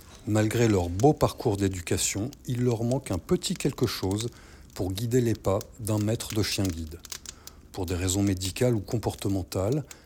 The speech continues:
Ulysse, Hutch, Upload, Una,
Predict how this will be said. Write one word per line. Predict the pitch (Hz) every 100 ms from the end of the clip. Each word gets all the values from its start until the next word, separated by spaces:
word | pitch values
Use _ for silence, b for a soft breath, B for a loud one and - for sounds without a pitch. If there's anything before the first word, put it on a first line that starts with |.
| b -
Ulysse, | 143 107 98 123 - - -
Hutch, | 101 92 - - - -
Upload, | 170 - 101 98 123 - - _ _ _ _ _ -
Una, | 160 107 98